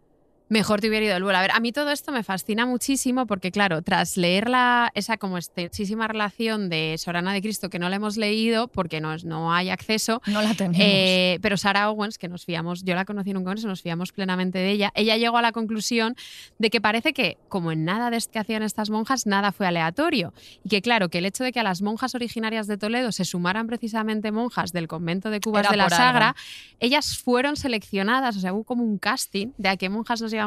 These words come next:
Speaker 1: a Filipinas, y ellas fueron seleccionadas precisamente por su se-, por su conexión con la Santa Juana, que había muerto en mil quinientos treinta y cuatro, y claro, y lo que querían era el acceso a las cuentas.
Speaker 2: Claro, lo de las cuentas también hay que explicarlo.
Speaker 1: Venga.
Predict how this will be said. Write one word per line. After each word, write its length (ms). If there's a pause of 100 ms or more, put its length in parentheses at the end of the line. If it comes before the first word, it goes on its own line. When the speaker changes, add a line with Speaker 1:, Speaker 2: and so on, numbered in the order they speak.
(120)
Speaker 1:
a 80
Filipinas, 600 (300)
y 60
ellas 200
fueron 380
seleccionadas 640
precisamente 720
por 180
su 80
se-, 240 (140)
por 100
su 140
conexión 680
con 160
la 120
Santa 320
Juana, 420 (380)
que 80
había 200
muerto 300
en 80
mil 140
quinientos 380
treinta 260
y 60
cuatro, 540
y 100
claro, 200
y 60
lo 80
que 100
querían 320
era 220
el 120
acceso 380
a 60
las 180
cuentas. 640
Speaker 2:
Claro, 320
lo 100
de 100
las 200
cuentas 280
también 260
hay 60
que 100
explicarlo. 560
Speaker 1:
Venga. 320